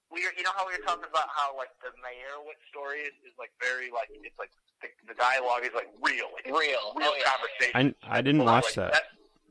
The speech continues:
Speaker 1: that's
Speaker 2: No,
Speaker 1: what The
Speaker 2: it's a,
Speaker 1: Post was.
Speaker 2: I, like,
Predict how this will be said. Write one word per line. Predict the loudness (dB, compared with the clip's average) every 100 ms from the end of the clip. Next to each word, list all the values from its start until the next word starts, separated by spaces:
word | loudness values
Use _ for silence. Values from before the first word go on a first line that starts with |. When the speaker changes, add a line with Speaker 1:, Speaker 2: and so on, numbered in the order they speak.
| -20 _ _ _ _ _ _ 0
Speaker 1:
that's | 4
Speaker 2:
No, | 4
Speaker 1:
what | 4
The | 0
Speaker 2:
it's |
a, | 0
Speaker 1:
Post | -2 -2
was. | -8 -8 -12 _ _ _ _ _ _ 2
Speaker 2:
I, | 2 2 -6 0
like, | 0 0